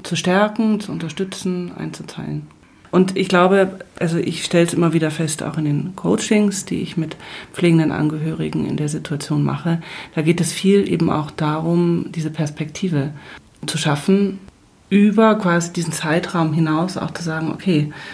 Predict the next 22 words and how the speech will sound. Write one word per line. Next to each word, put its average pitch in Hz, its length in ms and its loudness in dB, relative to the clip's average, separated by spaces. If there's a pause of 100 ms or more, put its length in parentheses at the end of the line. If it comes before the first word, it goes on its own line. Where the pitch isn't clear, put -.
(100)
danach 151 360 4
gibt - 200 -4
es 160 120 -4
ja 160 80 0
eventuell 151 460 2
auch 139 140 -2
noch 175 140 0
ein 180 100 4
Leben, 175 440 2 (340)
was 160 160 -2
ich 160 100 -4
leben 160 280 4
möchte 165 420 0
und 151 380 -4 (340)
dafür 147 280 2
muss 151 180 4
ich 160 80 -4
mir 151 80 0
meine 135 220 2
Kräfte 170 520 -4 (120)
auch - 180 -6
einteilen.“ 196 420 -4